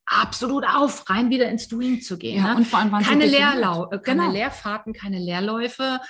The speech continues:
Speaker 1: Da könnten wir doch noch irgendwas anderes erledigen. Her mit der To-Do-Liste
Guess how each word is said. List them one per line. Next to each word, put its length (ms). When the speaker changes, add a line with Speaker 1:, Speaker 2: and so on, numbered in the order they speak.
Speaker 1:
Da 80
könnten 220
wir 60
doch 100
noch 140
irgendwas 280
anderes 320
erledigen. 560
Her 260
mit 160
der 140
To-Do-Liste 800